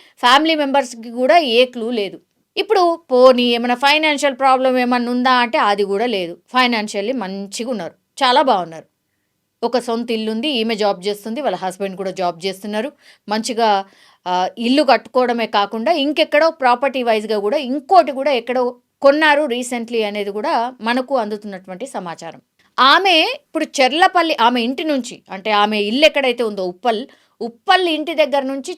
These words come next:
చెర్లపల్లి వచ్చేంత వరకు ఆమె ఎక్కడెక్కడ ఆగింది, ఏమేం చేసింది అనేది కూడా పూర్తిగా దగ్గర దగ్గర వంద సీసీ కెమెరాల్ని పూర్తిగా, ఆ, అంటే ఆమె కారులో జర్నీ చేసింది కదా, పూర్తిగా ట్రాక్ చేసి వంద సీసీ కెమెరాల్ని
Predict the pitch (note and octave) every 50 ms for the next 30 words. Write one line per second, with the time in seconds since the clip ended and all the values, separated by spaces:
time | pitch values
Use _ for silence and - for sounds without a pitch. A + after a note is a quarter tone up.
0 | - C#4 C4 B3+ C4+ D4 C#4+ D4 C#4+ C#4 C4 C4 C4 B3 A#3+ A#3+ - - B3+ B3
1 | A#3 A3+ A3+ G#3 G#3 A3 B3+ C4+ B3+ - B3+ F#3+ - _ _ _ _ _ - G#3+
2 | A3 A#3 A3+ G#3 G3 G#3 - C#4+ D4 D#4 D#4 - E4 D#4 D4+ D4 C#4 B3+ B3 A#3
3 | G#3+ G#3 F3+ F#3+ G3 G#3 A3+ A#3 A3 G3+ G#3 A#3 C4 C#4+ D4+ D4+ D4+ D4 B3+ C4+
4 | C4 C4 B3+ - B3 A3+ G#3+ A3+ A3+ A3+ G#3+ G#3 G#3+ G#3+ G3+ G3+ G#3+ B3 D#4 D#4
5 | - - C#4 D4 D#4+ F4+ G4+ - - - D#4+ C#4 D4+ D#4+ D4 C4+ C#4 C#4 _ _
6 | _ _ - F#3 B3 C#4 C4+ G4 G4+ F4+ F4 D#4+ E4+ E4+ F4 C4 F#3+ - A3 B3
7 | C#4+ E4+ G4+ G#4 G#4 G4+ E4+ - - D4+ E4+ F#4 - G#4+ G#4 G#4 G4+ F4 D#4+ D4+
8 | D4 D4 C#4 C4 C4 B3+ C4+ C#4 C4 B3+ B3+ B3+ - _ _ _ - C#4+ E4+ F4+
9 | - - D#4 E4+ D#4+ D4 C#4 C4 B3+ A#3 _ _ _ _ - A3 G#3+ G3+ F#3+ F#3
10 | G#3+ G#3 A#3+ G#3 E3 - _ _ _ F#3+ A3 A3 B3+ B3 A3+ A#3+ A#3 A#3 C#4 E4+
11 | F4+ F4 C4+ D4 C#4 C4+ C#4 C4+ C4 B3 A3+ A#3+ A3+ A3 G#3+ G#3 C4+ D4 D4 -
12 | D#4 F4 G#4 G4 F4 - F4+ F#4 F#4 F4+ F4 - C4 A#3+ C4 D4 C#4 A#3+ C4+ C4+
13 | B3+ D4 E4 B3+ G3+ G#3 B3+ E4 G#4 G4+ G#4+ - F4+ F4+ F4+ - F4+ D#4+ - D#4
14 | D4+ D4 C#4+ C#4+ C4+ C4 B3+